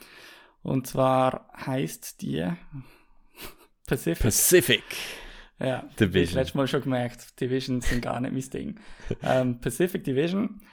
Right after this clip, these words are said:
Speaker 1: dort, äh, ist dafür schön einfach, alphabetisch das erste Team ausfindig zu machen, weil es nur ein Team mehr da gibt, Anaheim Ducks.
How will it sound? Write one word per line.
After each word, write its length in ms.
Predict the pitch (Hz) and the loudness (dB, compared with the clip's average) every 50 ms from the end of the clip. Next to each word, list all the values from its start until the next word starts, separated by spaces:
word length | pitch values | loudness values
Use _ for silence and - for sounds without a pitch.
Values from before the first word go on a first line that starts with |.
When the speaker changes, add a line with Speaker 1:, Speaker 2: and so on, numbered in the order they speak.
| - - _ _ _ | -20 -20 _ _ _
Speaker 1:
dort, 240 | - 135 135 135 - | 0 0 0 2 2
äh, 200 | 139 135 135 139 | 4 4 4 2
ist 140 | - - - | 0 -4 -6
dafür 220 | - - 135 127 | -4 -2 -2 0
schön 180 | 127 - 127 127 | 0 0 0 -2
einfach, 520 | 120 120 127 139 - 131 120 - - - 190 | -2 -2 -4 -4 -4 -6 -6 -8 -10 -12 -6
alphabetisch 640 | 170 131 120 131 131 - 135 127 131 - 135 120 - | -4 -4 -4 -4 -4 -4 -4 -4 -4 -4 -6 -8 -4
das 160 | - 135 131 | -4 -4 -4
erste 180 | 127 - 113 | -4 -6 -8
Team 220 | - - 135 135 147 | -4 -2 -2 0 0
ausfindig 320 | 147 - 143 139 139 135 - | -2 -2 -4 -4 -4 -4 -4
zu 80 | - | -4
machen, 400 | 127 127 - - 135 127 127 123 127 | -4 -4 -4 -4 -4 -4 -4 -4 -4
weil 140 | 123 123 120 | -4 -4 -6
es 120 | 117 - | -6 -6
nur 160 | 131 120 120 | -6 -4 -4
ein 140 | - 117 123 | -4 -6 -6
Team 180 | - - - 123 | -6 -4 -2 -2
mehr 100 | 120 117 | -2 -2
da 160 | 120 127 135 | -2 -2 -2
gibt, 220 | 131 135 120 120 - | -4 -4 -4 -2 -2
Anaheim 560 | 127 123 127 120 123 120 123 120 120 117 - | -2 0 0 -2 -2 -2 -2 -2 -4 -4 -4
Ducks. 500 | - - - - - - - - - | -4 -4 -4 -8 -12 -14 -14 -14 -14